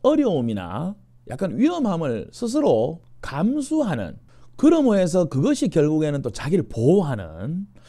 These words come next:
아주 이사-, 아주 이렇게 이중적인 어떤 그런, 어, 특징이 있어요. 그러니까 우리가 이제 위험이 닥치면 무리 속에 뛰어들어가지고 무리,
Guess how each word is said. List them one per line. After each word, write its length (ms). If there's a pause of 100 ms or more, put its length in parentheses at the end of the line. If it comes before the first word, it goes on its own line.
(200)
아주 540
이사-, 420
아주 200
이렇게 380 (200)
이중적인 640
어떤 340
그런, 420 (280)
어, 380 (160)
특징이 380
있어요. 600 (400)
그러니까 160
우리가 240
이제 160
위험이 320
닥치면 440
무리 200
속에 200
뛰어들어가지고 920
무리, 460